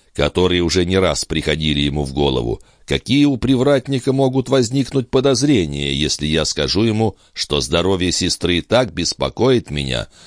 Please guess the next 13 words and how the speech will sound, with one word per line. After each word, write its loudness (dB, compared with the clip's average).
что -4
я 2
отправился 0
в -10
Париж 0
за 0
врачом 0
и -6
на 0
рассвете 0
привёз 0
его 0
сюда?» -2